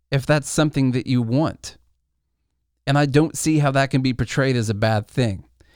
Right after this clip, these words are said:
Would it be better if we just had a socialist society and you had no options? There was no voluntary transactions. You were never given the opportunity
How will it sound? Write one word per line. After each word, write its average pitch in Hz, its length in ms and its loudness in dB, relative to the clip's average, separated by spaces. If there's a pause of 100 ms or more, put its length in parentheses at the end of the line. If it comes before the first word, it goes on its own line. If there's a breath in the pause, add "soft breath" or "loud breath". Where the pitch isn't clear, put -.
(600 soft breath)
Would 135 140 0
it 143 100 0
be 139 140 2
better 156 320 0
if 131 120 -4
we 135 120 0
just 123 180 -2
had 127 140 2
a 107 60 0
socialist 135 540 -2
society 131 500 0
and 107 80 0
you 110 100 -2
had 127 220 -2
no 143 400 2
options? - 640 -6 (800)
There 143 340 2
was 147 380 0 (120)
no 156 460 4
voluntary 113 760 0
transactions. 101 1000 -6 (1040)
You 135 220 0
were 170 160 2
never 180 420 2
given 110 540 0 (380)
the 131 200 2
opportunity 120 840 0